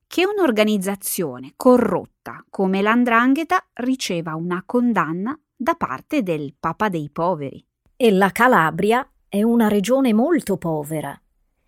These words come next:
Speaker 2: Il cinquantasei per cento dei giovani è disoccupato e la mafia, ovviamente, sfrutta questa situazione.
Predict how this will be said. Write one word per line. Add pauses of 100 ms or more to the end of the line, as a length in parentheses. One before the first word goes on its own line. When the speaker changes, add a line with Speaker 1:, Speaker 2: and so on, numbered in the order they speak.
(160)
Speaker 2:
Il
cinquantasei
per
cento
dei
giovani
è
disoccupato (400)
e
la
mafia,
ovviamente, (240)
sfrutta
questa
situazione.